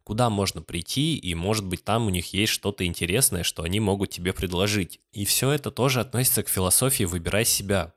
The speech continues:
Подумай, как много людей сидят на своей работе, которая, возможно, им даже не нравится или которую они уже даже ненавидят, просто из-за каких-то глупых причин по типу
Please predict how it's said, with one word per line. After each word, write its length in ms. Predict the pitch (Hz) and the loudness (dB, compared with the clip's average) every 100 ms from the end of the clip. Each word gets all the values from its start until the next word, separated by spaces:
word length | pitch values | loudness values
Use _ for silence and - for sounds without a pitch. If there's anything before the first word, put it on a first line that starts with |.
| _ | _
Подумай, 420 | 87 92 139 107 | -2 0 2 0
как 260 | - 107 107 | 0 -2 0
много 260 | 110 104 | 0 2
людей 360 | 90 87 104 127 | 0 0 2 2
сидят 340 | - 92 101 | 2 2 0
на 80 | 101 | 2
своей 240 | - 90 | 0 2
работе, 560 | 87 85 110 139 101 85 - | -2 0 -2 -2 -2 -6 -8
которая, 520 | - - 107 110 101 | -8 -2 0 2 0
возможно, 520 | 85 98 101 127 113 | 2 0 2 0 0
им 100 | 104 | 0
даже 240 | 104 104 | 2 2
не 100 | 101 | 2
нравится 560 | 92 90 120 117 95 - | 0 2 4 4 2 2
или 140 | 85 | 0
которую 400 | 87 92 107 107 | -2 -2 0 2
они 140 | 98 98 | 2 0
уже 220 | 87 98 | 0 0
даже 280 | 95 92 85 | 0 0 0
ненавидят, 840 | 90 95 90 82 - 113 120 92 - _ | -2 -2 -2 -4 -2 -2 0 -2 -2 _
просто 380 | 104 147 - 117 | -2 0 2 0
из-за 160 | 95 | -2
каких-то 460 | - 101 127 - 98 | -2 -6 -6 -4 -6
глупых 460 | 87 127 135 107 - | -2 -2 0 -4 -2
причин 480 | 185 - 120 127 | 0 2 2 0
по 100 | - | -2
типу 640 | 95 - 101 - 92 92 | -2 -4 -4 -2 0 0